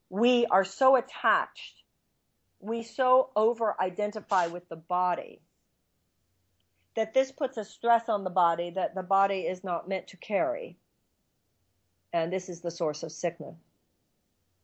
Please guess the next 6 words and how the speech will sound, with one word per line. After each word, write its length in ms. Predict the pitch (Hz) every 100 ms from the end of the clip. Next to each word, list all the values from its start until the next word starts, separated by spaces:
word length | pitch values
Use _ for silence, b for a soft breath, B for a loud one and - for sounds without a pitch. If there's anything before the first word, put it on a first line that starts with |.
| _ _ b b b
So 240 | - - 247
counterintuitively, 1300 | - 294 320 320 240 220 - 262 240 175 165 143 156 185 _ _ _ _ _ _ _ - -
we 120 | 226
live 220 | 240 262
more 200 | 240 208
comfortably 880 | - 262 269 240 202 151 98 165